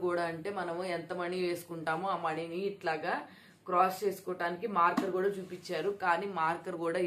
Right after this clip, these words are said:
ఏమి ఇవ్వలేదు వాళ్ళు. మరి వాళ్ళు మిస్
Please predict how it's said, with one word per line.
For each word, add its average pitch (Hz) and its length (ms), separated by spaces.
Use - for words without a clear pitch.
ఏమి 170 220
ఇవ్వలేదు 156 500
వాళ్ళు. 156 320
మరి 147 220
వాళ్ళు 180 400
మిస్ 170 180